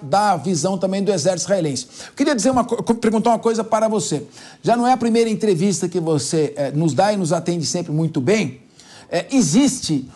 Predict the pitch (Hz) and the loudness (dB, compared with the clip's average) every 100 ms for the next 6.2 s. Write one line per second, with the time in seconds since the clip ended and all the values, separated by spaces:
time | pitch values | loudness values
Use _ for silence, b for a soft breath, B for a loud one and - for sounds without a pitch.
0 | B - 269 269 147 - 247 302 285 160 | B -4 2 2 0 0 2 4 2 2
1 | 165 - 180 190 160 - 127 101 _ _ | -2 2 2 2 -2 -8 -10 -10 _ _
2 | 151 208 196 180 180 160 - 185 165 143 | -2 0 -2 -4 -4 -4 -4 -2 -2 -4
3 | 131 127 127 175 151 - _ b b b | -4 -2 2 2 0 -8 _ b b b
4 | b b - 247 180 214 226 226 220 208 | b b 0 2 4 4 2 0 -2 -2
5 | - 277 269 247 156 226 185 - - 202 | -2 0 2 2 2 2 0 -2 0 2
6 | 208 202 | 0 -4